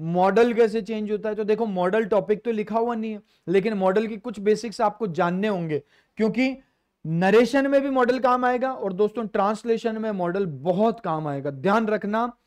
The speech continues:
मॉडल टॉपिक आपके सिलेबस में कहीं से कहीं तक मेंशन नहीं है,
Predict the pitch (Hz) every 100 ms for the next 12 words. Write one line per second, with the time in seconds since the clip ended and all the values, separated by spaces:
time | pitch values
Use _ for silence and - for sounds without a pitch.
0 | _ _ - 156 165 185 196 277 247 233
1 | 202 226 233 - 175 185 180 226 220 -
2 | 185 196 202 202 208 214 - 208 208 233
3 | 220 220 196 196 185 175 160 175 170 202
4 | 190 180 180 196